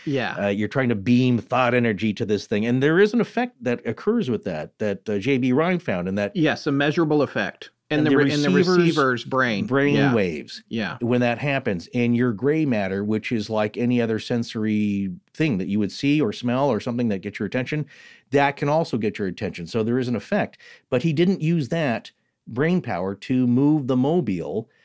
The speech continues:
Speaker 2: The technique he did was, rather than trying to just strain and will until you get a headache, he used intention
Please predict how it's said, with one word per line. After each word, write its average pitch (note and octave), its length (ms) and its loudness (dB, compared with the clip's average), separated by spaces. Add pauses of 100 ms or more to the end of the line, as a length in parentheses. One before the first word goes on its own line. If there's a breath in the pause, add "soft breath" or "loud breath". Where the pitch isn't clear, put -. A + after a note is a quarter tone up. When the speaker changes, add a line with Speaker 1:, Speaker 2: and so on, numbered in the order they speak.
(400 soft breath)
Speaker 2:
The C#3+ 80 0
technique C#3 560 -2
he C3 140 -2
did G2+ 220 0
was, G#2 320 -2
rather C#3 340 0
than D#3+ 180 -2
trying D#3 320 -4
to B2 180 -2
just A#2+ 400 -8
strain D3 480 -2
and B2 200 0
will C3 340 4
until A#2 220 -2
you A2+ 80 0
get A2+ 140 0
a G2 60 -2
headache, B2+ 400 -2 (640 soft breath)
he - 220 2
used F#3 460 4
intention F3+ 880 0